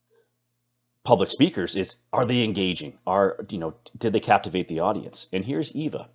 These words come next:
and she tells the story about her, um, survival th-,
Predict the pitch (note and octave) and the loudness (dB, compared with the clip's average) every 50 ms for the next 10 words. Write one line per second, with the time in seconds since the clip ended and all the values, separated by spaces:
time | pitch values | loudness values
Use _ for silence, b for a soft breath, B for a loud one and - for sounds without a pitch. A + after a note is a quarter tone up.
0 | _ - - - B2+ B2 - C3 B2 A#2 - C3 - - - F#2 F2+ F2+ E2+ - | _ -14 -8 -6 -6 -4 -2 -2 -2 -2 -2 -6 -8 -4 -2 0 0 0 0 0
1 | - - - - - - - G#2 G#2 G2+ G2+ G2+ G2 - _ _ _ _ _ _ | -2 -4 -6 -16 -18 -6 -2 0 0 0 0 -2 -4 -8 _ _ _ _ _ _
2 | _ _ _ _ _ E2+ E2+ E2 E2 D#2+ D#2+ D#2 D#2+ D2+ - - _ - - - | _ _ _ _ _ -2 0 0 0 0 -2 -2 -6 -10 -12 -14 _ -10 -4 -4
3 | F2 - D#2+ D#2+ E2 D#2+ D2 D2+ D2+ - - | -2 0 0 0 0 0 0 -4 -6 -8 -16